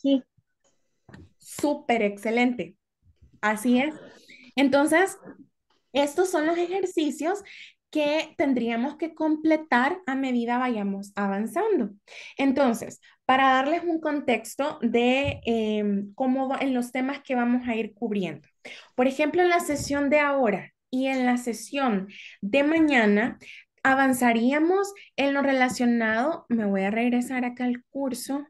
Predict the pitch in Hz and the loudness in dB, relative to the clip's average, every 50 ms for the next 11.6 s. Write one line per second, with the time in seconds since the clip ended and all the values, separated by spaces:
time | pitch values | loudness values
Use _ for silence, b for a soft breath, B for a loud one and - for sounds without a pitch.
0 | _ _ - - 208 196 196 196 196 - 196 202 202 202 233 240 240 - 262 262 | _ _ -6 -2 0 0 0 0 0 -2 -2 -2 -2 -2 -6 -6 -4 -4 -4 -2
1 | 262 262 254 254 294 339 - - _ _ - _ _ _ _ _ _ _ _ _ | 0 2 2 2 0 0 -4 -10 _ _ -20 _ _ _ _ _ _ _ _ _
2 | - - 214 202 202 - 202 202 208 202 208 208 190 185 185 - - - - - | -6 -2 0 2 2 2 2 0 2 2 2 2 2 -2 -4 -8 -16 -20 -20 -20
3 | _ _ _ B B B B B B B B - - - - - - 254 254 240 | _ _ _ B B B B B B B B -18 -18 -18 -10 -2 2 4 4 6
4 | 269 262 247 240 240 - - - - - _ _ _ _ - - 262 269 277 277 | 6 6 6 4 4 2 -6 -8 -12 -16 _ _ _ _ -2 0 2 4 4 2
5 | 269 262 - 269 269 269 262 262 269 269 262 247 247 277 277 285 302 311 330 320 | 2 2 2 2 4 4 4 2 2 0 -4 -6 -2 -2 -2 0 2 2 2 2
6 | 311 302 262 233 202 185 202 233 247 247 254 247 240 247 240 240 240 - - 247 | 2 2 2 2 0 0 0 0 2 2 2 2 0 0 -2 -4 -8 -6 -4 0
7 | 247 240 269 285 294 311 302 294 294 269 247 247 247 269 285 _ - 214 208 233 | 0 0 0 0 -2 -2 -2 -2 -2 -2 -2 -2 -2 -4 -6 _ -8 -6 -4 -2
8 | 226 226 240 247 247 262 254 247 240 240 240 - 226 220 233 254 262 - _ _ | -2 -2 -4 -4 -4 -4 -4 -4 -4 -4 -6 -6 -6 -6 -6 -6 -8 -12 _ _
9 | - 233 247 240 240 - - - 214 196 190 - 196 196 196 - - - 277 285 | -4 -2 -2 -2 -2 -4 -6 -6 -6 -6 -4 -4 -4 -4 -6 -8 -6 -2 0 0
10 | 311 302 262 240 202 - - - _ _ _ B B B B B B B 262 247 | 2 2 2 0 0 -2 -8 -20 _ _ _ B B B B B B B -4 -4
11 | - 285 269 254 247 226 208 190 220 247 311 | -2 0 2 4 4 4 2 2 0 0 0